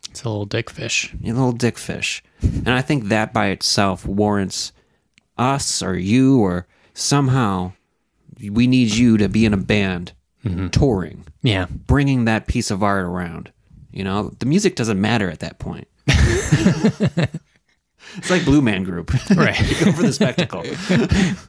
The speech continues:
Speaker 2: Some sort of very Freudian, like, metal or, or
Speaker 1: Mm-hmm.
Speaker 2: like, even ambiance. Like, that would be great. Like, just, like, a lot of echoing and, like,
Speaker 1: Mm-hmm.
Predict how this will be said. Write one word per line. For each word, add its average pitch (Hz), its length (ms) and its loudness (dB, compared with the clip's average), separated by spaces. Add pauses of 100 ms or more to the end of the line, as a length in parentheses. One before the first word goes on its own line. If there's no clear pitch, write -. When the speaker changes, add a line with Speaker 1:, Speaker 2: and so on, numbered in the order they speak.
(880)
Speaker 2:
Some 131 140 -4
sort 143 220 2
of 113 60 -2
very 135 220 2
Freudian, 117 920 0
like, 104 180 -2
metal 107 680 0 (380)
or, 101 420 0
or 104 220 2
Speaker 1:
Mm-hmm. 101 100 0
Speaker 2:
like, 101 140 -4
even 120 240 0
ambiance. 104 1000 2 (500)
Like, 101 220 -8
that 113 120 -4
would 120 160 -2
be 101 100 -4
great. 98 400 0
Like, 104 360 -4
just, 101 200 -6
like, 104 160 -4
a 98 40 -4
lot 101 140 -2
of 98 140 -2
echoing 104 680 0
and, 185 120 -2
like, 98 220 4
Speaker 1:
Mm-hmm. 98 180 0